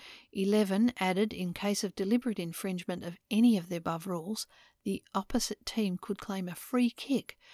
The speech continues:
from the place where the breach of rule was made. Twelve introduced an umpire to the game,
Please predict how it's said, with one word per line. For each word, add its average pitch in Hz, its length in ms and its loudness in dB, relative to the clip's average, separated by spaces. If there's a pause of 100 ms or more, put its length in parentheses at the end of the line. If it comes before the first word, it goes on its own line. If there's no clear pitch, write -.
(180)
from 196 200 0
the 185 80 -2
place 190 300 -2
where 180 140 -2
the 180 80 -4
breach 185 260 0
of 202 140 -6
rule 185 180 0
was 196 200 -4
made. 175 460 -4 (1000)
Twelve 202 580 4
introduced 214 640 0
an 220 120 2
umpire 196 460 2
to 165 120 -6
the 160 100 -10
game, 165 360 -10